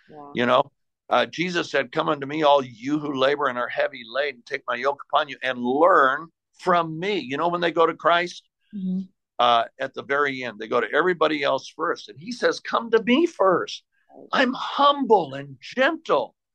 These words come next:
Speaker 1: Yes.
Speaker 2: My yoke is easy." He's talking about a rabbinical yoke, not the yoke of the oxen, oxen.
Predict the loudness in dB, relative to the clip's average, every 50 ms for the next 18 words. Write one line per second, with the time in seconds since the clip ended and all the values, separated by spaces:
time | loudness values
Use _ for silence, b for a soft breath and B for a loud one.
0 | _ -18 -18 -18 -18 -20 _ _ _ _ _ -4 -2 -2 -2 -2 -2 0 2 4
1 | 4 4 2 0 -2 -4 -4 -4 -6 -10 -8 -6 -6 -4 -4 -4 -6 -4 -4 -4
2 | -2 0 4 4 4 4 2 0 -4 0 2 4 6 6 6 4 2 2 0 -2
3 | -2 -2 -2 -4 -6 -8 -10 -6 -6 -6 -6 -6 _ 0 0 0 -2 -4 -2 0
4 | 0 0 -2 -4 -8 -10 -10 -14 _ _ 0 0 0 0 -2 -6 -12 -16 -18 _
5 | _ _ _ 2 2 2 2 0 -6 -16 -20